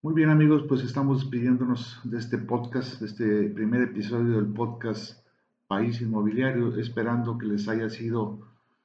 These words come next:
de su agrado, que les haya dejado algo, y les pedimos, pues, que sigan en contacto con nosotros. Nuestros correos, nuestras formas de contacto son las siguientes. El correo es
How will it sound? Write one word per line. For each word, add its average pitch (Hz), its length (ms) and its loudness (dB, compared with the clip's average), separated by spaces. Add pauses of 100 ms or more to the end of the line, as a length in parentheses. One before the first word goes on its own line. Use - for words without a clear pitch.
(720)
de 139 100 0
su 143 140 2
agrado, 156 520 6 (520)
que 127 80 0
les 123 180 0
haya 139 180 6
dejado 120 540 2
algo, 120 640 0 (220)
y 131 80 0
les 135 160 0
pedimos, 165 640 0
pues, 135 220 -2
que 123 80 -4
sigan 135 300 -2
en 127 80 4
contacto 120 540 -2
con 110 160 -4
nosotros. 127 800 -2
Nuestros 117 340 -6
correos, 131 720 -2 (1080)
nuestras 123 260 -2
formas 143 300 2
de 135 80 2
contacto 127 420 -2
son 123 160 0
las 120 160 0
siguientes. 113 800 -2 (460)
El 107 80 -18
correo 143 420 4
es - 340 -2